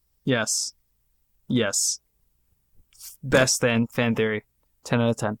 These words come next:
Um, but yeah, I think that, uh, I think it's interesting 'cause it's like, each piece of the Triforce doesn't really make sense in their, uh, by itself. It makes sense in comparison, like, as a part of the other pieces.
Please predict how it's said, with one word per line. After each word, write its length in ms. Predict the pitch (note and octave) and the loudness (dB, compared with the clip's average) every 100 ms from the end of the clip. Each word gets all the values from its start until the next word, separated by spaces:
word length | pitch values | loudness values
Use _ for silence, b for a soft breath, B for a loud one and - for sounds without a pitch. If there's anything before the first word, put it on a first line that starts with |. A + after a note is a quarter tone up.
| B B - | B B -8
Um, 320 | D3+ D#3+ F3+ F3 | 2 4 6 4
but 100 | G3+ | 4
yeah, 200 | A#3 C3+ - _ _ | 2 0 -6 _ _
I 100 | D3+ | 0
think 220 | D#3 G#3+ | 4 4
that, 160 | G3 G3+ | 6 6
uh, 340 | F#3+ F3 D#3+ - _ _ _ _ _ - | 8 8 6 4 _ _ _ _ _ 0
I 80 | A3 | 6
think 120 | A#3 | 6
it's 80 | A3 | 6
interesting 340 | F#3+ E3 C3 | 2 4 4
'cause 120 | C3 | 2
it's 160 | B2+ - | -2 2
like, 280 | C#3+ C3+ - _ _ _ _ _ _ _ _ _ _ _ _ _ | 2 2 -6 _ _ _ _ _ _ _ _ _ _ _ _ _
each 200 | F#3+ - | -4 0
piece 140 | G#3+ F#3 | 2 4
of 60 | |
the 120 | E3 C#3+ - | 4 2 0
Triforce 480 | - C3+ D#3+ D#3 - | 4 6 6 4 4
doesn't 180 | C3+ C#3 | 2 4
really 160 | C3 | 4
make 180 | B2 A#2 | 2 0
sense 520 | - A#2 C3 - - - | 0 2 2 -2 -6 -4
in 100 | C3 | 0
their, 180 | A#2 - - - | 0 0 -4 -6
uh, 80 | B2 - | -4 0
by 140 | B2 B2 | 4 4
itself. 600 | A#2+ - B2 E3 - - _ - | 2 0 2 2 -2 -14 _ -2
It 100 | C#3 | 2
makes 240 | C3+ C3+ | 2 2
sense 200 | D3 C3+ | -2 0
in 120 | C3 | 0
comparison, 520 | B2+ A#2 B2 B2 - - | 0 2 2 2 -2 -2
like, 220 | B2+ - _ _ _ _ - | -2 -2 _ _ _ _ 0
as 180 | C#3 C3 | 2 2
a 60 | - _ _ _ | -2 _ _ _
part 280 | - C#3+ C#3 | 0 2 4
of 120 | B2 | 4
the 140 | B2 A2+ | 2 2
other 160 | A#2+ | 0
pieces. 460 | - C#3+ E3 E3 | 0 0 2 0